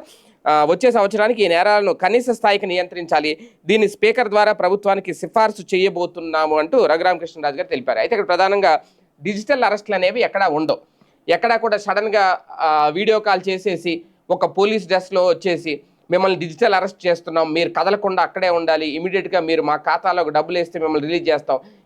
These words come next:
ఇలాంటి మాటలకి ఎక్కువ లొంగిపోతున్నారు. ఆ, ఆ డిజిటల్ అరెస్టులు అనేవి అసలు ఉండవు అనేది కూడా తేల్చి చెప్పారు. ఇలాంటివి ఏమైనా ఉంటే ఇమీడియట్‌గా వన్ నైన్ త్రీ జీరోకి కాల్ చేయాలి అనేది. అలాగే, ఆ, చాలామంది నకిలీ లోన్లు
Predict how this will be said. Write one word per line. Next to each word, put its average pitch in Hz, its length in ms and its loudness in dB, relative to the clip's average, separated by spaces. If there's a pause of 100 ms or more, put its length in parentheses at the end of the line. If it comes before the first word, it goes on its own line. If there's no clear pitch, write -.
ఇలాంటి 220 440 2
మాటలకి 190 560 -2
ఎక్కువ 165 400 0 (100)
లొంగిపోతున్నారు. 170 840 -2 (380)
ఆ, 139 300 0
ఆ 165 100 2
డిజిటల్ 190 520 -2
అరెస్టులు 202 320 -2
అనేవి 202 240 0
అసలు 156 300 -2
ఉండవు 202 500 2
అనేది 185 240 2
కూడా 170 220 2 (320)
తేల్చి 208 260 4
చెప్పారు. 202 300 0
ఇలాంటివి 208 460 0
ఏమైనా 180 220 0
ఉంటే 175 200 0
ఇమీడియట్‌గా 180 420 -2
వన్ 156 280 2
నైన్ 196 200 2
త్రీ 175 180 -2
జీరోకి 165 460 2 (300)
కాల్ 185 220 4
చేయాలి 170 380 2
అనేది. 196 400 0
అలాగే, 175 460 2 (300)
ఆ, 156 240 2 (100)
చాలామంది 196 520 2
నకిలీ 180 420 -2
లోన్లు 190 400 -2